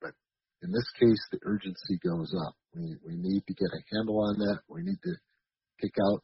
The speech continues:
more of those infected animals. And if you do the math there, if we let the little year and a half old bucks go, we don't, you know,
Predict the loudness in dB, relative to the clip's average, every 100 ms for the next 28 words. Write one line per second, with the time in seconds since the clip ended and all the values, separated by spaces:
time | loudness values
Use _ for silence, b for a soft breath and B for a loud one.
0 | _ -2 2 6 6 4 0 -2 -4 -2
1 | -2 0 0 0 -2 -2 -4 -4 0 4
2 | 4 4 4 4 2 0 2 2 -2 -2
3 | 2 2 2 4 6 4 2 2 4 6
4 | 6 6 4 0 4 2 4 2 2 0
5 | 6 6 6 2 _ _ _ _ 0 6
6 | 8 6 0 -12 -12 -12 -10 -4 -2